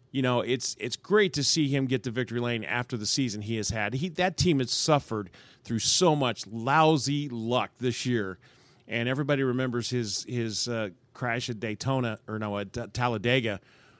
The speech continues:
where he just is barrel rolling down the back stretch, and it, it just crazy accident, and yet he walks away from it. But still,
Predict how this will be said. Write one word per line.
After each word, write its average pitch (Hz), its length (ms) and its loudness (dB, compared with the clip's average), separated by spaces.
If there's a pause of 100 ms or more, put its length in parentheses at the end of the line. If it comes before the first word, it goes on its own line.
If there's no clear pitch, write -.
(280)
where 110 220 2
he 120 160 0
just 117 480 -4
is 107 140 -8
barrel 127 400 8
rolling 117 460 0
down 120 240 0
the 110 80 -2
back 110 280 -2
stretch, 104 480 -4
and 113 220 -6
it, 95 200 -8
it 101 200 -14
just 117 320 -6 (960)
crazy 123 840 2 (580)
accident, 113 840 -4 (720)
and 113 360 -6
yet 120 200 -2
he 127 140 -4
walks 120 300 -2
away 135 220 0
from 117 240 -4
it. 98 120 -8
But 107 140 -8
still, 143 500 -2